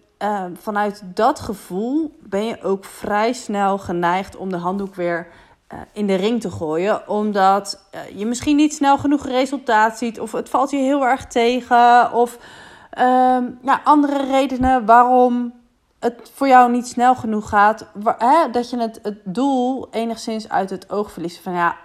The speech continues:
laat dan maar. Het is hoofdstop, te moeilijk. Ben je bitch niet. Laat maar, eh, het is niet voor mij weggelegd. De derde gradatie van iets willen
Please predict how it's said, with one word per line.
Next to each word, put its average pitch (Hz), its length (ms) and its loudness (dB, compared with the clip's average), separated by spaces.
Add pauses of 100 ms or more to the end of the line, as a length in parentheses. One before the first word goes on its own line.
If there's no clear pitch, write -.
laat 202 340 4
dan 180 140 -6
maar. 151 260 -2
Het 196 160 -8
is 202 240 -12 (200)
hoofdstop, 202 680 -4 (120)
te 214 120 -4
moeilijk. 170 540 -4
Ben 196 220 0
je 190 80 -2
bitch 165 300 -6
niet. 170 280 -10 (500)
Laat 226 440 6
maar, 208 560 2
eh, 190 260 -2
het 220 200 -6
is 240 100 -8
niet 247 180 -4
voor 247 140 -4
mij 214 200 0
weggelegd. - 680 -6 (1000)
De 196 200 -2
derde 339 420 6
gradatie 185 720 0
van 156 180 -6
iets 165 180 -8
willen 160 420 -4